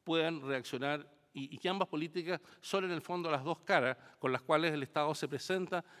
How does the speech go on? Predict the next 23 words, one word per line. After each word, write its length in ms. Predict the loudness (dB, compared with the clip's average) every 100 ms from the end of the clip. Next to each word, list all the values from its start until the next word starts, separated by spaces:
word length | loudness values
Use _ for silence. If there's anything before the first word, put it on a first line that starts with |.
| -8
en 100 | -6
el 80 |
sistema 320 | -6 -4 -2 -2
internacional. 640 | -4 -4 -4 -6 -6 -8 -14 -16 -2
Y 80 | 0
desde 200 | 0 -2
ese 180 | -2
punto 300 | -6 -6 -2
de 80 | 0
vista 340 | -2 -4 -6 -6 -18 -10
se 160 | -2
aprecia 340 | 0 0 -2 -6
como 200 | -4 -6
un 40 |
fenómeno 380 | -4 -4 -2 -2
muy 160 | -2
interesante, 640 | -4 -2 0 4 2 2 -6
por 140 | -8
lo 100 | -8
menos 320 | -6 -4 -4 -6 -20 -16 -6
para 340 | -4 -2 -2
la 120 | -4
politología, 760 | -2 -2 0 0 0 0 0